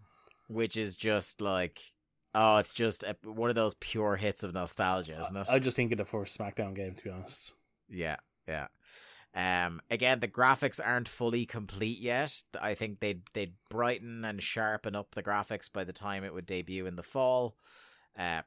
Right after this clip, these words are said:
Speaker 1: properly as a series. But, you know, most of the aesthetic in terms of the graphics and the, the video
Speaker 2: Is right
Speaker 1: package
Speaker 2: there,
Speaker 1: and the theme
Speaker 2: yeah.
Speaker 1: music are there. Um, we also, unfortunately, like I said, it's the Raw set and we don't have the, the SmackDown hoops,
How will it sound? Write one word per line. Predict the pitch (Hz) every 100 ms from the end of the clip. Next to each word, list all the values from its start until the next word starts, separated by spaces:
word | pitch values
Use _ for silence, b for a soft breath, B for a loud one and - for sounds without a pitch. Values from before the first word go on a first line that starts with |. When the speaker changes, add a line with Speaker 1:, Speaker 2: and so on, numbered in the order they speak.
| -
Speaker 1:
properly | 101 104 107 95
as | 87 85
a |
series. | 80 101 101 95 92 92 85
But, | - 101 -
you | 147
know, | 135 120
most | 120 131 147 156 - -
of | 120 123 113
the | 117
aesthetic | 90 110 - - 113 - 98 - - -
in | 98
terms | 95 104 95 90
of | 82
the |
graphics | 95 95 92 98 90 -
and | 87 87 82
the, | 80
the | 82
video | 82 90 87
Speaker 2:
Is |
right | 107
Speaker 1:
package | 92 - 87
Speaker 2:
there, | 90
Speaker 1:
and | 85
the | -
theme | 95
Speaker 2:
yeah. |
Speaker 1:
music | 90 82 85 -
are | 92 90
there. | 85 82 76 B B B B B -
Um, | 85 82 80 78 -
we | 101
also, | 104 101 - 90
unfortunately, | 92 101 98 - 90
like | 90
I | 87
said, | - 92 87
it's | 80
the | - 92
Raw | 95 92 90
set | 90 - 90 85
and | 92 85
we | 85
don't | 90 82 -
have | 90 87 78 80
the, | 87 82 82
the | 87
SmackDown | - 90 82 98 85
hoops, | 71 107 - - -